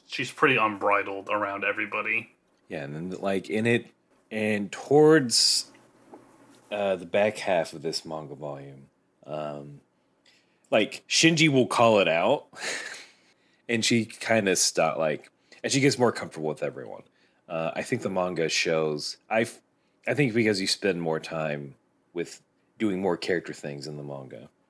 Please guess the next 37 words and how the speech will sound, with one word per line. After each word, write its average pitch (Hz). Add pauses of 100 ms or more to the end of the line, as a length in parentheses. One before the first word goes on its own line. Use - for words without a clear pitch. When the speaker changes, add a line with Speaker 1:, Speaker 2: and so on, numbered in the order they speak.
(180)
Speaker 2:
um, 69 (380)
it's 92
really, 98 (100)
it's 110
easier 151
to 107
see -
the 92
progression 80 (200)
that -
Asuka 73
has - (260)
of, 76
like, 76
oh, 147
she 135
is 117
letting 104
her 90
guard 76
down, 67
and 82
that 82
sort 76
of 71 (400)
dual 92
personality, 73 (480)
that's 113
more 113
of, 90
like, 78
a 80
defense 78
mechanism 71 (460)
that 87
comes 76
down, 67